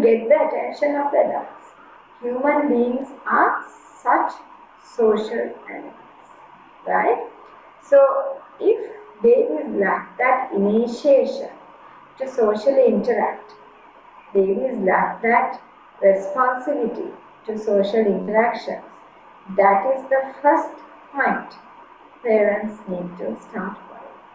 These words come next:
Yeah? If you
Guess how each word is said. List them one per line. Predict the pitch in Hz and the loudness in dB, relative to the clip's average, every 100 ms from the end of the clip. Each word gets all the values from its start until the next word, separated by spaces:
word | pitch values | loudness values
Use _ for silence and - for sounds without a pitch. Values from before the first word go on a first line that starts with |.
| - - - _ - - - | -20 -20 -20 _ -20 -18 -6
Yeah? | 180 277 - - - - - - - - - - 220 | -2 0 -2 -8 -20 -20 -20 -20 -20 -20 -20 -14 -8
If | 226 - - | -8 -8 -6
you | - 180 - - | 0 0 0 -8